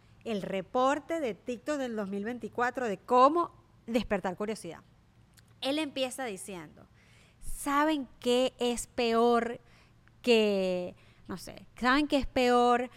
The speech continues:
que tener un mal sueldo? Tener un mal sueldo y un mal jefe"? Entonces comienza con esa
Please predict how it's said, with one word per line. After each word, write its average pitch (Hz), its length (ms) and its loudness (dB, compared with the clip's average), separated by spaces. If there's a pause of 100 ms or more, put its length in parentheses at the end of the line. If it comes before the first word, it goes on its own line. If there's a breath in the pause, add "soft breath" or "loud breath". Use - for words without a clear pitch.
(320 loud breath)
que 226 380 4
tener 226 840 0 (220)
un 254 220 4
mal 240 220 0
sueldo? 196 640 -2
Tener 226 240 2
un 220 140 0
mal 214 240 2
sueldo 196 440 -2
y 202 140 2
un 185 160 2
mal 175 220 0
jefe"? 170 500 -4 (400 loud breath)
Entonces 220 380 0
comienza 247 640 0
con 220 200 -4
esa 254 420 -4